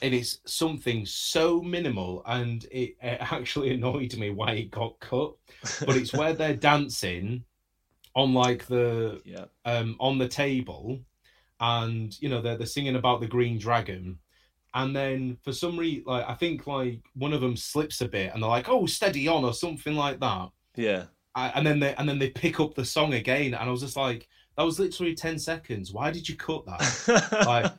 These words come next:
Speaker 1: but I'm not surprised you didn't get that one, because
Speaker 2: Yeah.
Speaker 1: it is,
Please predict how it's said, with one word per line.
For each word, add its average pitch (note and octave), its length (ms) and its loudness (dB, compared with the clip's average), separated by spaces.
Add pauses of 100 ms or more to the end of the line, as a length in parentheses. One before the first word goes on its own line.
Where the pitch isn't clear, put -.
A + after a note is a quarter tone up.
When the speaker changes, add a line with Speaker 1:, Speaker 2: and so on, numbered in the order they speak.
(200)
Speaker 1:
but C#3+ 260 6
I'm D3+ 180 8
not F3 200 4
surprised D#3 540 4
you B2 60 -4
didn't B2+ 160 2
get A2 160 -2
that F2+ 200 0
one, F#2 220 -4
because A#2+ 360 0
Speaker 2:
Yeah. G#2+ 140 2
Speaker 1:
it F#2+ 120 0
is, B2+ 320 -4